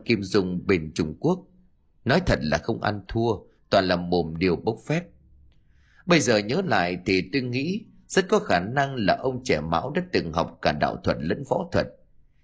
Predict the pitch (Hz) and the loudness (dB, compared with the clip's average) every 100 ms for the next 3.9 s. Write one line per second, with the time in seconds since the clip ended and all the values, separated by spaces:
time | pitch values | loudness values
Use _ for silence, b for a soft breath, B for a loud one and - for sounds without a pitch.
0 | - 180 202 113 98 98 95 95 147 175 | -2 0 4 2 2 2 0 0 -2 -2
1 | 95 87 90 139 - 143 92 87 - 131 | -2 -2 -4 -4 -2 -2 0 0 0 -2
2 | 127 123 87 80 113 120 120 131 170 165 | -2 -2 -2 0 -2 -4 -4 -2 -2 -2
3 | 139 180 101 71 85 90 - 196 | -4 -2 -2 -2 -2 -4 -2 -6